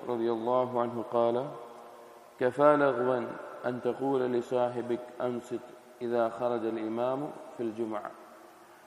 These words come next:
ഒരു ലഘുവായിക്കൊണ്ട് അല്ലെങ്കിൽ ഒരു അനാവശ്യമായ കാര്യമായിക്കൊണ്ട് ആവുന്നതാണ്, മതിയായതാണ്, നീ നിന്റെ കൂടെയുള്ള ആളോട്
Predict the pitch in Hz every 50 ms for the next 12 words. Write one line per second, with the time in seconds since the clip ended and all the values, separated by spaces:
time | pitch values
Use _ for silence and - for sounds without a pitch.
0 | - - - - - - - - - - - - - - - - _ _ _ _
1 | _ - _ _ _ _ _ - - 123 127 135 143 147 151 - - 139 135 135
2 | 135 123 139 151 156 151 147 139 135 131 - - 123 120 110 107 104 101 - -
3 | - - 120 113 113 117 127 139 139 - - 117 123 120 117 120 123 127 127 127
4 | - - 135 127 123 123 123 120 - - - 123 123 123 123 120 120 123 123 123
5 | 120 117 117 117 117 - 123 117 113 120 120 135 147 - - - - 113 110 113
6 | 117 120 120 123 120 120 117 117 113 110 110 104 101 113 117 117 120 120 113 117
7 | 113 110 107 110 117 127 147 - - - - - - - - 120 123 123 120 120
8 | 117 127 131 143 147 - - - - - - - - 131 135 139 143 139 135 131
9 | 127 123 120 123 123 127 123 120 113 107